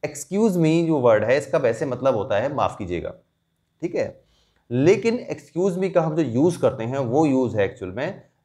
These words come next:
जब भी आप कभी किसी भी व्यक्ति को कहीं भी किसी भी तरीके से डिस्टर्ब कर रहे हैं थोड़ा सा भी, उस समय आपको "एक्सक्यूज मी" बोलना ही बोलना है। For example, आप मार्केट में हैं, आप वेजिटेबल्स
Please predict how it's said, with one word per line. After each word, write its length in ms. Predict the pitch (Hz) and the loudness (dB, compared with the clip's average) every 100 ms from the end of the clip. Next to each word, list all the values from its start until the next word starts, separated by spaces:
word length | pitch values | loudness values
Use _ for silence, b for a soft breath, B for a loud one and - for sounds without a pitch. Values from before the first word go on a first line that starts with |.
| _ 101 | _ 4
जब 260 | 147 151 | 4 6
भी 180 | 170 202 | 2 4
आप 400 | 170 147 156 - | 6 6 2 0
कभी 240 | 131 131 160 | 0 0 -4
किसी 440 | - 160 - 202 | -6 -8 -4 -2
भी 180 | 180 185 | 0 0
व्यक्ति 360 | 143 - 127 | -2 -4 -8
को 180 | 127 139 | -2 -2
कहीं 600 | 143 - 135 123 139 170 | -2 -12 -6 -4 2 2
भी 500 | 147 139 160 170 165 _ _ | 2 2 0 -2 -8 _ _
किसी 280 | 170 170 214 | -6 0 4
भी 140 | 196 | 4
तरीके 420 | 180 143 113 110 | 4 0 0 -4
से 440 | 98 107 120 123 _ _ - | -6 -4 -6 -8 _ _ -8
डिस्टर्ब 520 | 104 117 - 131 117 | -6 -6 2 2 4
कर 120 | 113 | -2
रहे 140 | 92 95 | -2 -8
हैं 100 | 92 | -10
थोड़ा 140 | 95 92 | -12 -12
सा 180 | 87 85 | -14 -16
भी, 160 | 87 _ _ | -18 _ _
उस 160 | 147 139 | -14 -6
समय 160 | 135 120 | -2 0
आपको 280 | 104 - | -2 -4
"एक्सक्यूज 280 | 131 131 101 | -10 -6 -6
मी" 100 | 113 | -4
बोलना 280 | 104 95 85 | -4 -4 -6
ही 60 | 82 | -10
बोलना 280 | - - | -14 -16
है। 60 | - _ _ _ _ _ _ _ | -20 _ _ _ _ _ _ _
For 100 | 143 143 | 4 4
example, 600 | 98 95 82 104 120 85 - _ _ _ _ _ _ _ _ _ _ - | 2 -6 -8 -6 -8 -10 -16 _ _ _ _ _ _ _ _ _ _ 2
आप 540 | 117 147 - - _ _ _ _ _ - | 6 6 2 -14 _ _ _ _ _ -4
मार्केट 360 | 110 110 120 127 | -2 0 -2 -2
में 100 | 135 | -4
हैं, 400 | 151 175 - _ _ _ _ | -4 -10 -16 _ _ _ _
आप 100 | 113 | -4
वेजिटेबल्स 640 | 110 107 107 120 131 131 | 0 -2 0 0 0 -2